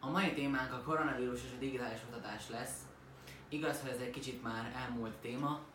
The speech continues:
de lehet, hogy nem. Sosem tudhatjuk meg, lehet, hogy visszatér, és lehet, akkor pont aktuális lesz ez a téma. Úgyhogy, ö, ezért fogunk ma erről beszélni. Elmondjuk a tapasztalatainkat a lezajlott első hullámról, és hogy mi hogyan éltük meg a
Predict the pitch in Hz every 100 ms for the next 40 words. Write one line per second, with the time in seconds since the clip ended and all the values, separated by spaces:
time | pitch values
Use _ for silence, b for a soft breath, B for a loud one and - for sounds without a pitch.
0 | 123 127 120 143 147 - - 147 147 151
1 | 123 104 98 B B - 135 127 127 117
2 | 113 104 104 113 120 113 110 104 98 110
3 | 113 117 113 110 107 107 B B - 135
4 | 120 113 110 - 113 123 123 113 107 -
5 | 98 98 - 104 - 101 101 98 98 107
6 | 143 139 B B B - 123 123 127 123
7 | 127 127 123 143 - 120 113 113 113 117
8 | 107 92 92 - 101 95 101 98 120 113
9 | 107 104 107 110 117 117 104 107 107 101
10 | 104 - 101 104 98 92 90 - - -
11 | - - 110 107 104 101 101 113 110 -
12 | 98 120 123 131 139 135 131 135 143 B
13 | B B B - 117 117 117 117 110 117
14 | 120 131 120 107 104 107 104 104 104 98
15 | 95 95 95 -